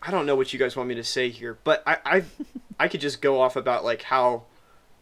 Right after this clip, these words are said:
I kind of enjoyed a lot of these scenes because it's still Star Wars, but you're not relying on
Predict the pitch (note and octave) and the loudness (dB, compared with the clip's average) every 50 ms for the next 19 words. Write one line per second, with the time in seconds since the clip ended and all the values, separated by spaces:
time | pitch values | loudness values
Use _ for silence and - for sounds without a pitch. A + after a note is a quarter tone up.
0 | _ - C3+ C#3+ C#3 - - D3 C#3+ C#3+ C#3 C3 B2 A#2 B2 B2 C3 C3 A#2+ A#2 | _ 2 2 2 2 0 0 0 2 2 0 -2 -2 -2 -2 0 0 0 0 0
1 | A2+ B2 C3 C3+ C#3 C#3+ C3+ - - D3 D3+ D#3 D#3+ D3+ - - C#3 C3+ - C#3+ | 0 0 0 -2 -4 -6 -8 -8 -8 -6 -6 -6 -8 -8 -8 -8 -8 -4 -2 0
2 | C3 B2+ B2+ B2 - - - _ _ _ _ _ - _ - - _ - D#3 D#3 | 0 0 0 -2 -6 -10 -12 _ _ _ _ _ -20 _ -20 -12 _ -6 -4 -4
3 | - - - G3 G3+ F#3+ - - - C3 B2 C3 C3+ C3+ D3 D#3 D3+ C#3 - - | -4 2 6 8 8 8 6 2 0 2 2 2 2 2 2 0 -2 -2 -2 -2
4 | D3 B2 C#3+ D#3 D#3 E3 F3 C#3 - C#3+ C#3+ C3 B2 B2 B2+ B2+ B2+ B2+ B2+ B2+ | -2 0 0 0 2 2 0 0 0 0 0 0 0 0 2 2 2 0 -2 -4
5 | - - C3 B2+ B2 B2 B2 A#2+ A#2+ A#2+ | -6 -4 -4 -2 0 0 -2 -2 -6 -8